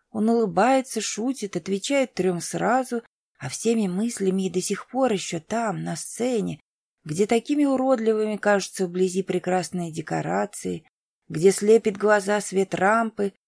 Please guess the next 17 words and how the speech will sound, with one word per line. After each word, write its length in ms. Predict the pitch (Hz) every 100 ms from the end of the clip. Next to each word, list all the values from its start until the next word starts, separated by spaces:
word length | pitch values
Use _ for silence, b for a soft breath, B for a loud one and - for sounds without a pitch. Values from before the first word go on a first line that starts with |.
| _ _
играет 500 | - 151 185 196 175
взыскательный 760 | 165 180 - 196 190 180 175 175
оркестр, 760 | 175 - 190 220 202 - 180 - _ _ _
поет 420 | 175 185 233 269
непослушный 760 | 226 208 208 - 214 208 196 190
хор, 480 | - 214 254 240 - _ _ -
угрожает 640 | 160 185 196 208 226 190
капельмейстерская 1040 | 196 - 202 202 214 - 196 190 - 170
палочка, 720 | 165 202 233 220 196 - 185 180 B B
шипит 440 | - 180 170 233
голос 360 | 185 208 208 190
суфлера 640 | 175 160 180 247 277 233
и 60 | 202
шевелится 720 | - 180 190 247 214 202 196
черная 580 | 196 - 202 190 185 185
бездна 540 | 160 175 196 156 175 165
зрителей. 840 | 160 175 180 160 156 147 135